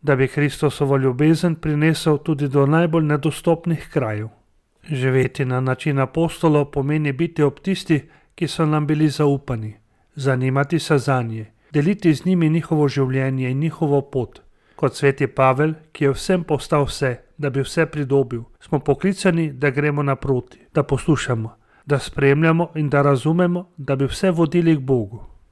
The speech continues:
Ta bližina zajema duhovnike, bogoslovce, redovnike in redovnice ter vse Božje ljudstvo s posebno ljubeznijo do najbolj krhkih in potrebnih. Tako globoka bližina,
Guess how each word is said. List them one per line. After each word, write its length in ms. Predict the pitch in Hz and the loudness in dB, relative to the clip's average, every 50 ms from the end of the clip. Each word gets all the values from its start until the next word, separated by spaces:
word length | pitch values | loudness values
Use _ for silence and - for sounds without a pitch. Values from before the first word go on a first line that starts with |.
| _ _ _ _ _ _ _ _ _ _ _ _ _ | _ _ _ _ _ _ _ _ _ _ _ _ _
Ta 160 | - 123 110 | -4 -4 -4
bližina 520 | 104 113 113 117 110 - 135 135 143 139 135 | -2 -2 -4 -4 -2 -2 -2 0 0 0 0
zajema 380 | 127 135 131 127 127 117 117 | 0 0 0 2 2 0 -2
duhovnike, 720 | 113 127 117 - - 143 143 147 151 156 143 - - 147 | -2 -4 -4 0 2 2 4 4 2 2 0 -2 -2 -4
bogoslovce, 800 | 139 127 131 123 127 135 - - - 143 135 135 127 - - 131 127 | -2 -2 -2 -2 -2 -2 -4 -2 0 0 0 0 0 -2 -4 -4 -2
redovnike 600 | 127 127 123 151 160 165 160 165 165 - - 151 | -2 0 2 2 2 2 2 0 -2 -2 -2 -2
in 100 | 147 143 | 0 0
redovnice 720 | 139 143 131 147 143 139 131 127 117 104 - - - 107 - _ _ _ _ _ - | 0 0 0 0 0 0 0 -2 -4 -8 -10 -12 -16 -18 -18 _ _ _ _ _ -4
ter 120 | - 143 | -2 -2
vse 280 | 127 - - - 208 185 | -2 0 0 0 0 2
Božje 400 | 147 143 151 156 151 135 151 139 | 2 2 2 2 2 2 0 0
ljudstvo 480 | 139 143 143 139 - - - - 127 - _ _ _ | 0 0 -2 -4 -6 -12 -16 -18 -20 -20 _ _ _
s 100 | - - | -12 -4
posebno 540 | - 143 131 - - 156 139 131 139 135 | -2 -2 0 2 2 2 2 2 2 0
ljubeznijo 680 | 135 135 131 120 127 156 165 170 160 - - 165 156 147 | 2 2 2 2 2 4 4 4 2 0 0 0 2 2
do 160 | 135 147 143 | 2 2 0
najbolj 360 | 143 156 156 156 147 135 135 127 - | 2 2 2 2 2 2 0 0 0
krhkih 520 | - 196 180 - - - - 160 - - | 0 0 0 -2 -2 -4 -2 -2 -2 -2
in 100 | 170 156 | -4 -4
potrebnih. 720 | 160 - 165 - - 143 131 120 113 113 110 104 - _ _ _ _ _ | -4 -6 -6 -4 -4 -4 -4 -4 -4 -8 -14 -14 -16 _ _ _ _ _
Tako 320 | - 123 - - 139 127 | -4 -4 -2 0 -2 -2
globoka 520 | 113 117 127 127 120 123 127 127 - 143 127 | 0 0 0 0 2 0 0 0 2 0 0
bližina, 560 | 123 123 120 120 117 - 151 156 156 151 143 | 0 0 -2 -2 -2 0 0 2 2 2 0